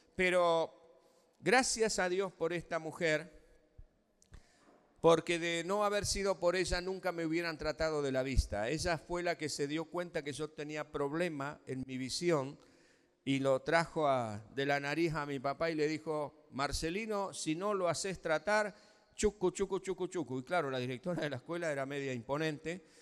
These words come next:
así que bueno, gracias a Dios por eso. Después tuve a la señorita Aparicio.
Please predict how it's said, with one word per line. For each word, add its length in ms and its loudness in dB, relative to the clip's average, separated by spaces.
así 260 0
que 100 0
bueno, 300 2
gracias 420 2
a 80 2
Dios 200 0
por 180 0
eso. 300 -6
Después 280 6
tuve 220 2
a 40 4
la 100 6
señorita 500 -4
Aparicio. 640 -2